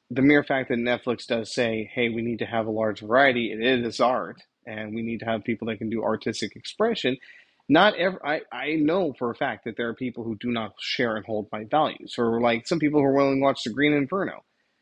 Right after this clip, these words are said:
I think it's the most disgusting film out there. It's not like, like, mass nudity and sexual intercourse, but people are, it's about cannibalism. People are being eaten in front of the camera. It's, I mean, it's, it's, it's all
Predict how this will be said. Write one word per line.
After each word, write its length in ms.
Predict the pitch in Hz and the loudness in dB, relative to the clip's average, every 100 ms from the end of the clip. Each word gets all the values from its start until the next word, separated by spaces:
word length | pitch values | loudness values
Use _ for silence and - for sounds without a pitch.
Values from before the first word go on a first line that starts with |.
| _ - | _ 0
I 200 | 120 170 | 2 4
think 220 | 147 123 | 0 -4
it's 160 | 117 | -6
the 80 | - | -6
most 280 | 120 117 - | -6 -6 -10
disgusting 580 | 117 - 117 104 - 110 | -12 -8 -8 -8 -10 -12
film 300 | - 110 113 | -10 -6 -2
out 180 | 139 - | -2 -4
there. 100 | - | -6
It's 120 | - | 0
not 160 | 156 | 0
like, 160 | 117 107 _ - | 0 -6 _ -4
like, 280 | 123 113 - | -2 -2 -2
mass 360 | 117 117 - | 0 0 -2
nudity 460 | 113 120 117 110 113 | -2 0 0 -4 -6
and 100 | 107 | -6
sexual 540 | - 120 - 107 107 | -4 -4 -4 -6 -4
intercourse, 480 | 143 147 - 101 113 | -2 -2 -2 -4 -4
but 100 | - | -6
people 220 | - 113 | -2 0
are, 200 | 113 107 - | 0 -2 -4
it's 140 | 120 | -6
about 200 | - 107 | -2 -2
cannibalism. 580 | - 208 156 113 117 127 | 2 2 2 0 -2 -2
People 220 | 117 113 | -2 -2
are 60 | 113 | -2
being 180 | 110 113 | -4 -4
eaten 340 | 123 113 117 | -4 -4 -4
in 120 | 117 113 | -4 -4
front 320 | - 113 110 | -2 -2 -2
of 80 | 107 | -8
the 60 | |
camera. 420 | 107 180 143 - - _ _ _ _ _ _ _ _ _ | 0 2 2 -2 -16 _ _ _ _ _ _ _ _ _
It's, 400 | - 107 - - _ - - | -2 -2 -6 -20 _ -10 2
I 80 | 139 | 4
mean, 180 | 139 | 6
it's, 240 | 123 113 - | 4 -2 -6
it's, 400 | 135 123 - - | -6 -6 -12 -10
it's 180 | 135 - | -2 4
all 240 | 123 110 | 4 2